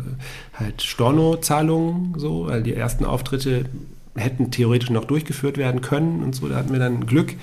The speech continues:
Ähm, ja, aber dann haben wir das ganze Geschäft runtergefahren und dann immer, immer überlegt, ja, wann geht das jetzt weiter? Wie lange dauert das jetzt? Und dann haben wir uns überlegt, so, was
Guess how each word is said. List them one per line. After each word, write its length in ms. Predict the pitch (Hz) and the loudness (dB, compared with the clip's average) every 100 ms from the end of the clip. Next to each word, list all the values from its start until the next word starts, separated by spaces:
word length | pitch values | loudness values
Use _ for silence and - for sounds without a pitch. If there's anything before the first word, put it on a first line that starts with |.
| - - - - - | -16 -16 -18 -14 0
Ähm, 260 | 131 131 131 131 - - - - | 4 6 4 -2 -8 0 0 2
ja, 240 | 127 123 | 0 0
aber 100 | 98 | -2
dann 200 | 98 95 | -4 -4
haben 80 | 104 | -2
wir 80 | 110 | -4
das 140 | 110 | -4
ganze 260 | - 113 117 | -4 -4 -4
Geschäft 400 | - - 107 - | -4 -4 -4 -2
runtergefahren 720 | 113 127 131 - 135 151 160 - - | 0 2 2 0 -2 0 -2 -6 -4
und 240 | 113 113 | 0 0
dann 140 | 110 120 | 0 0
immer, 240 | 113 120 120 | 2 2 0
immer 200 | 113 123 | 2 2
überlegt, 540 | 113 113 110 120 127 - | 2 0 2 0 0 -2
ja, 140 | 101 | -2
wann 140 | 107 113 | -2 0
geht 180 | 120 | 0
das 120 | 113 - | 0 -4
jetzt 220 | - - | -8 -4
weiter? 600 | 107 - 151 156 156 160 123 - | -4 -2 -2 0 -2 -4 -8 -6
Wie 140 | 120 | -2
lange 600 | 110 113 139 135 135 135 - - - - _ - - | -2 0 0 0 -4 -6 -10 -14 -20 -20 _ -20 -10
dauert 440 | 127 113 156 165 | 0 2 2 2
das 200 | 160 - | -2 0
jetzt? 460 | 160 175 - - - | -2 -2 -6 -14 -6
Und 280 | 127 120 117 - - - - - - - | -2 -2 -2 -12 -18 -18 -18 -20 -10 2
dann 360 | 120 127 131 - - - - - _ _ - | 6 6 2 -4 -14 -18 -20 -20 _ _ -4
haben 160 | 120 131 | 2 6
wir 100 | 131 | 6
uns 160 | 127 131 | 6 4
überlegt, 460 | 127 131 143 131 | 2 4 4 2
so, 160 | 117 113 | -2 -2
was 280 | 117 - | -2 -4